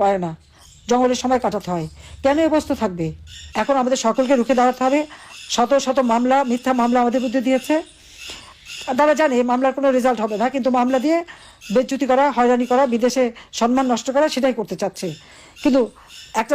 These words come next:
দুর্নীতিবাজ এত মিথ্যা মামলা দিয়ে হয়রানি করে যাচ্ছে, কিন্তু সে কি রেহাই পাবে? দুর্নীতি দমন কমিশনের ইউনূসের বিরুদ্ধে চারটা মামলা হয়েছিল,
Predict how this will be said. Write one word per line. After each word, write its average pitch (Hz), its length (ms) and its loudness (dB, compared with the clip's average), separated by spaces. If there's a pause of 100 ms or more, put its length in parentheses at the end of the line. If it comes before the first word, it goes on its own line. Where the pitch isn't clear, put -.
দুর্নীতিবাজ 262 640 2 (380)
এত 226 180 -2
মিথ্যা 247 300 2 (100)
মামলা 262 220 2 (120)
দিয়ে 269 180 4 (540)
হয়রানি 254 440 2
করে 285 180 4
যাচ্ছে, 247 240 -2 (520)
কিন্তু 240 220 -2
সে 262 100 4
কি 285 80 -2
রেহাই 269 300 2
পাবে? 294 180 0 (1120)
দুর্নীতি 226 280 2
দমন 262 180 2
কমিশনের 269 360 2
ইউনূসের 254 320 2
বিরুদ্ধে 277 280 2
চারটা 240 320 0 (100)
মামলা 214 240 0
হয়েছিল, 170 280 -4